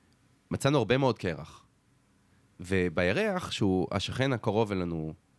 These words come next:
הייתי אומר, השכן המעניין הקרוב אלינו ביותר, מסתכלים במכתשים המוצלים האלה,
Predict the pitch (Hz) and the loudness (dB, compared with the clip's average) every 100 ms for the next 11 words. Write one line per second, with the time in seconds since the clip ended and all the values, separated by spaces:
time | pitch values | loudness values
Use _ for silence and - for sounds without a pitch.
0 | - 82 90 85 80 76 76 80 - 110 | -12 -6 -4 -2 -4 -4 -6 -6 -2 0
1 | 98 92 107 101 - 92 107 98 90 82 | 2 2 2 0 -2 0 0 0 -2 -4
2 | 82 87 82 - _ _ _ _ _ _ | -8 -10 -12 -14 _ _ _ _ _ _
3 | _ _ _ 92 - - 143 180 151 117 | _ _ _ -8 -6 -2 -2 2 2 2
4 | 101 101 104 - 92 120 120 104 - 95 | 0 -2 -6 -8 -4 -2 0 0 -2 -2
5 | 80 78 76 | -2 -4 -6